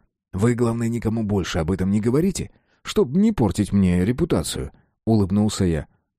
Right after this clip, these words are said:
«А теперь можно я спать пойду?» «Да-да, конечно», — как-то отрешенно ответил он и опасливо обернулся. «Сереж, не нравится он мне. Странный какой-то. И я его не чувствую».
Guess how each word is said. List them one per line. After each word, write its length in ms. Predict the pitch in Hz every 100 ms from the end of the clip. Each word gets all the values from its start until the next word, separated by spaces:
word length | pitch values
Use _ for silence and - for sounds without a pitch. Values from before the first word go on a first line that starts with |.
| -
«А 80 |
теперь 240 | 90 110 120
можно 260 | 147 131
я 260 | 101 78 73
спать 260 | - - -
пойду?» 360 | - 65 - - _ _ _ _
«Да-да, 680 | 98 135 170 156 180 143 76 71 - _ _ -
конечно», — 760 | 110 120 143 127 - 71 - _ _ _ _ -
как-то 280 | 139 - 131
отрешенно 540 | 127 135 - 156 123
ответил 380 | 110 117 135 160
он 140 | 156
и 40 | 110
опасливо 520 | 95 117 - 107 104
обернулся. 680 | 101 107 110 80 - - - _ _ _ _ -
«Сереж, 680 | - 104 101 82 67 - _ _ _ _ -
не 180 | 104 123
нравится 640 | 123 127 101 78 - 80
он 180 | 65 62
мне. 340 | 64 69 - _ _ _ -
Странный 760 | - - 127 131 120 95 76
какой-то. 760 | 71 82 78 80 64 - - - _ _ _ -
И 100 | 113
я 280 | 135 151 151
его 460 | 143 139 143 123 92 - _ _
не 260 | 117 123 131
чувствую». 800 | - 151 135 98 - 69 62 -